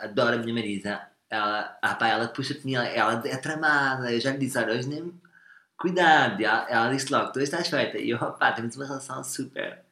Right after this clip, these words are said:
ligada." Eh, não, tava, tive no P T durante dois anos, epá, a emagrecer ali, emagreci, pá, uns sete quilos ali, definidão. Já amigos meus a dizer, "Bem, tá, o quê? Six-pack? Calma, puto, ainda não tá", mas tava,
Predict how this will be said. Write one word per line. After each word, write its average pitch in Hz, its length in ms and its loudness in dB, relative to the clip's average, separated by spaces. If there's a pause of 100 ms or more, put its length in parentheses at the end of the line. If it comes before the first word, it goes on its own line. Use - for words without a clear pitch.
(460)
ligada." 101 560 -2 (1500)
Eh, 120 260 -2
não, 110 280 -2
tava, 117 380 -4
tive 104 200 -10
no 104 100 -10
P 110 100 -4
T 107 120 -2
durante 101 220 -4
dois 113 220 -2
anos, 127 500 -4 (100)
epá, - 520 -8
a - 20 -6
emagrecer 107 720 -2
ali, 107 520 -4 (1000)
emagreci, 92 300 -8
pá, 95 120 -4
uns 95 460 -6
sete - 520 -10
quilos 92 400 -10
ali, 90 320 -8
definidão. 101 1300 -4 (400)
Já 104 160 2
amigos 104 200 0
meus 104 120 -2
a - 40 -2
dizer, 101 180 -2
"Bem, 156 180 -2
tá, - 140 -8
o - 60 -12
quê? 151 240 0
Six-pack? 151 840 -4
Calma, 113 500 -2
puto, 92 220 -12
ainda 104 140 -4
não 117 120 -2
tá", 143 240 2
mas 143 120 -4
tava, 156 340 0